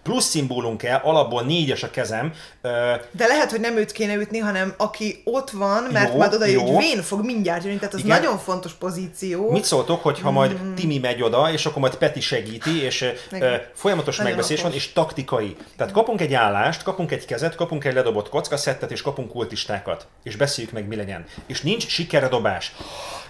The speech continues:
Speaker 1: Tehát, tehát az én eurós lelkem egy hatalmas levegőt, egy falat kenyérrel ért fel az, hogy oké, kiszámolható, és le tudok tenni egy tokent, jelölni tudom magamnak és a többieknek, én őt meg tudom ölni.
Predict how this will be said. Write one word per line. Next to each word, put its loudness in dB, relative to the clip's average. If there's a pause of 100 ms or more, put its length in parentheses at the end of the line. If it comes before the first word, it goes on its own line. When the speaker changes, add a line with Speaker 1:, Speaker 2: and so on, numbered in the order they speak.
(100)
Speaker 1:
Tehát, 0
tehát 4
az 2
én 0
eurós 4
lelkem 4
egy -4
hatalmas 2
levegőt, 4
egy -8
falat 4
kenyérrel 0
ért 0
fel 2
az, 4
hogy -4
oké, 0
kiszámolható, 0
és -8
le 2
tudok 0
tenni -2
egy -6
tokent, -4
jelölni 2
tudom -4
magamnak -2
és -8
a -12
többieknek, 0
én -2
őt -2
meg 0
tudom -6
ölni. -4